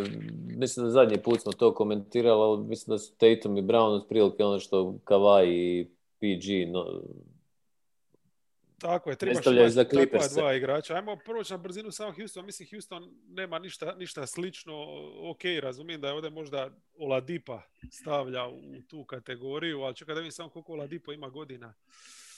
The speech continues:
Speaker 1: Dvadeset šest, dvadeset sedam, dvadeset osam negdje, tako.
Speaker 2: Da, dvadeset devet.
Speaker 1: Dvadeset devet.
Speaker 2: Dvadeset devet, ima tešku ozljedu koljena i sad ide na jedan ugovor. Pitanje je hoće li ga opravdat.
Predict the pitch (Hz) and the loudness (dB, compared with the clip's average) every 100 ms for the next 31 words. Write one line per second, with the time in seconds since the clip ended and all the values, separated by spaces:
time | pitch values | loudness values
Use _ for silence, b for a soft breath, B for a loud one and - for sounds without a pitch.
0 | B 101 98 101 98 95 92 120 107 90 | B -14 -14 -10 -2 -2 -2 2 2 0
1 | - 92 - - 104 92 - 101 113 - | -8 -10 -10 -10 -8 -8 -6 0 0 4
2 | 151 - - 87 85 82 - 92 - 190 | 4 4 -6 -8 -10 -8 -6 -6 -6 -8
3 | - 143 156 147 196 104 - B B B | -8 -10 -10 -6 -6 -8 -16 B B B
4 | _ - 85 90 117 98 - _ _ _ | _ -6 -4 0 0 0 -4 _ _ _
5 | 127 139 160 202 175 180 185 160 190 185 | -14 -12 -8 -8 -8 -10 -10 -10 -8 -12
6 | - 180 180 170 156 143 - 170 190 170 | -12 -16 -10 -10 -10 -14 -14 -8 -8 -6
7 | 151 143 165 170 160 147 160 160 165 165 | -8 -8 -10 -8 -8 -8 -8 -10 -10 -10
8 | 151 135 117 - _ B B B B B | -8 -10 -12 -18 _ B B B B B
9 | B B _ - 160 190 160 131 120 123 | B B _ -12 -10 -6 -6 -4 -6 -8
10 | 131 117 127 117 117 127 190 185 156 139 | -12 -10 -10 -10 -12 -10 -6 -4 -4 -6
11 | 135 - | -8 -10